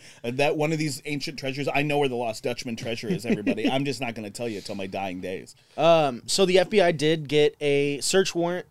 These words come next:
Speaker 2: for this landfill. Uh, they did not say if they found anything or not.
Speaker 1: Okay.
Speaker 2: Um, but supposedly we got this, we got this big tip.
Speaker 1: But the case is still open.
Speaker 2: Yeah.
Speaker 1: That's the easiest way to tell, is if the case is still open
Speaker 2: Yeah.
Speaker 1: and the Hoffa case remains open. And will, probably, because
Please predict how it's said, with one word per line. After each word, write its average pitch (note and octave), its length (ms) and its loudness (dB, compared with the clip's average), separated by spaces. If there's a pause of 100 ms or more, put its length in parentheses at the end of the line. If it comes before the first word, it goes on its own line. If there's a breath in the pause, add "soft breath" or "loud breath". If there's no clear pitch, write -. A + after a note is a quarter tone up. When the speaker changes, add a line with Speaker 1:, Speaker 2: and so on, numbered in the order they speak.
(100)
Speaker 2:
for D3+ 600 2
this C#3 540 -4 (180)
landfill. D3+ 680 0 (360 soft breath)
Uh, A#2+ 80 -6
they C#3+ 200 0
did D3+ 200 0
not D3+ 200 -4
say C3 240 0
if C3 100 -6
they B2 100 -6
found A#2 360 -8
anything C3 360 -8
or A#2+ 80 -10
not. G#2+ 460 -10
Speaker 1:
Okay. G#2+ 240 -8 (220)
Speaker 2:
Um, A#2+ 420 -2 (160)
but F#3+ 340 2
supposedly E3 680 -2 (100)
we C#3 140 -18
got B2+ 200 -4
this, C3+ 300 -6
we C3 80 -14
got B2 160 -6
this C3+ 140 -8
big C#3 240 -4
tip. F#3 280 0 (140)
Speaker 1:
But G3+ 120 -4
the G#3 60 -2
case A#3 240 2
is E3 60 -8
still D#3 220 -2
open. - 180 -6 (140)
Speaker 2:
Yeah. C3 100 0
Speaker 1:
That's - 100 -4
the E3+ 80 -8
easiest C#3 360 -4
way C3 120 -2
to A#2 80 -8
tell, - 220 -14 (120)
is G#2+ 120 -16
if G#2+ 140 -12
the A2 40 -16
case G#2 280 -10
is - 40 -16
still F2+ 220 -12
open F2 220 -12
Speaker 2:
Yeah. D2 80 -4
Speaker 1:
and G#2 80 -8
the G2+ 40 -8
Hoffa A2+ 240 -8
case G#2 240 -12
remains F#2 280 -12
open. - 280 -18 (140)
And B3+ 100 -6
will, F#3+ 200 0
probably, F#2+ 500 -8
because A#2+ 420 -8